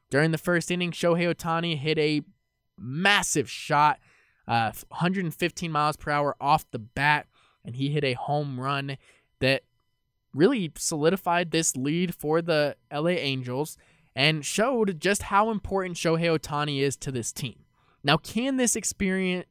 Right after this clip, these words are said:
experiment work? Can Shohei Ohtani really end up becoming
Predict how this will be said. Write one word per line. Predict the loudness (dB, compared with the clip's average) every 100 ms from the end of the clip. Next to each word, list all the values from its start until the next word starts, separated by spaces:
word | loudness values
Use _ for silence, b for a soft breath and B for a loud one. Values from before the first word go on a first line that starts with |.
| _
experiment | -4 -4 -2 0 0 -2 -4
work? | -6 -6 _ _ b b b
Can | 2 2
Shohei | 0 0 0 0 -2
Ohtani | -2 -2 0 0
really | -2 2 4 4 4 0
end | -2 2
up | 2 0
becoming | -6 -4 -2 0 -2